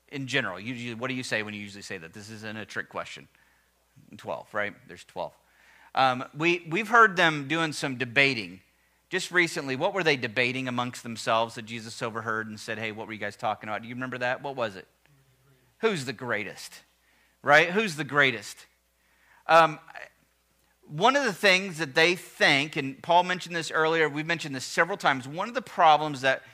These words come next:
we're discovering with these disciples is they're expecting the Messiah to be a certain way.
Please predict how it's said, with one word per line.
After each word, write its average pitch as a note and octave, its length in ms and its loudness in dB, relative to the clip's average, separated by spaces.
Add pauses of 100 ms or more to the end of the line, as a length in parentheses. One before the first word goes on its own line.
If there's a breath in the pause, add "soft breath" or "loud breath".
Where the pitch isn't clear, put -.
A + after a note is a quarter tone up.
(140 loud breath)
we're D3 120 -2
discovering D#3+ 760 2
with C3 140 -6
these E3+ 260 -4
disciples C3 760 2 (240 loud breath)
is C#3+ 160 -6
they're G3+ 200 2
expecting G3+ 880 2
the D3+ 60 -4
Messiah D3 560 4
to C3+ 140 -8
be D3 200 -4
a C#3+ 80 0
certain C3+ 460 -4
way. B2 420 -2